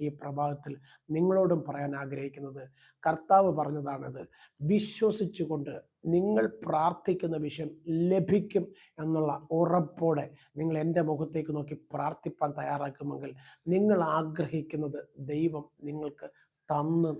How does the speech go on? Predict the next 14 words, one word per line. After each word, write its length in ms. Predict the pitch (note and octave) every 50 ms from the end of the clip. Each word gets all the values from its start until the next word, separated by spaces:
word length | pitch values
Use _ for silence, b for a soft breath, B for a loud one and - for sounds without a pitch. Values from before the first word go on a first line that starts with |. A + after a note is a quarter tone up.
| - C#3+ C#3+
നിറയ്ക്കുവാൻ 560 | C#3+ C#3 D3 D3 C#3+ D3 - D#3+ D3 C#3+ C3+ - B B B B B - C#3+ C#3+
മനസ്സുള്ളവനാ. 760 | D3 D3 D3 D#3 D3+ D#3 - D3+ C#3 C3+ C3+ C3 C3+ C3+ C3 - - B B B B B
അനേക, 300 | C#3+ C#3+ D3 D#3+ E3 D#3+ D3 D3+ D3+ D3 D3 C#3+ C#3+ D3
ഞാൻ 140 | D3 D#3 D#3 D3+ D#3 D3+ -
പ-, 260 | D3 C#3+ D3+ D#3+ D3 D3
പല 160 | D3+ D3+ E3+ F#3+ F#3 F3 D#3 D3 - - - D3 - -
പ്രഭാതങ്ങളും 760 | D#3 D3 C#3 B2+ C3+ D3+ D#3 D3+ D#3 D3+ D3+ D3+ D3+ D3+ C#3 C#3+ B B B B B B D3+ D3
ഞാൻ 140 | D3+ D3+ D3+ D3+ D3 - -
കാണാറുണ്ട്, 540 | C#3+ C#3+ D3 D#3 D3+ D3 C#3+ C#3+ C#3+ C#3+ C#3 C3+ - -
പല 160 | C#3+ D3+ F3
പകൽക്കാലവും 640 | F3+ E3 D3 D3 E3+ E3+ - - E3+ E3 E3 D#3 D3+ D3+
ഞാൻ 100 | C#3+ C#3 -
കാണാറുണ്ട്, 680 | C#3+ C#3 C#3+ C#3+ C#3+ C#3+ C#3 - - C#3 C#3 C#3+ C#3 C#3+ C#3 - B B B B B B B B B -
പല 120 | D3 D#3+